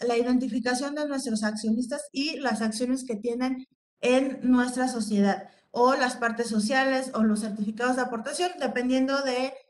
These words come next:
eh, la figura que, que tengamos.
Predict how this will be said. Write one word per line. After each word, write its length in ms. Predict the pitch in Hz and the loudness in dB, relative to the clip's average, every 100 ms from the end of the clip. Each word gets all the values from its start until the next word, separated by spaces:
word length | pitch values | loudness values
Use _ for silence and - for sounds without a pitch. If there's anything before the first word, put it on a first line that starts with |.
| _ _ _ _ - | _ _ _ _ 0
eh, 200 | 254 233 | 2 4
la 160 | 226 254 | 2 2
figura 560 | 262 233 247 262 262 | 0 0 2 4 2
que, 600 | 254 233 240 - - _ - | 0 -2 0 -2 -8 _ -6
que 160 | 240 | -4
tengamos. 720 | 208 214 220 214 196 - - | -2 2 4 2 0 -6 -12